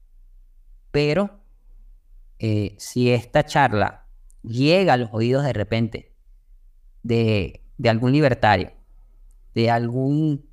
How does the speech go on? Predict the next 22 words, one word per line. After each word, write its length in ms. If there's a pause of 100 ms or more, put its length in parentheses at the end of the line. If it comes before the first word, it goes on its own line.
muchacho 640 (640)
con 200
deseos 540
de 140
libertad 800
en 100
su 200
país, 680 (320)
en 160
su 160
región, 500
en 80
su 160
comunidad, 800 (560)
hasta 300
en 80
su 100
escuela, 460
no 100
importa, 500 (600)
donde 240
sea, 420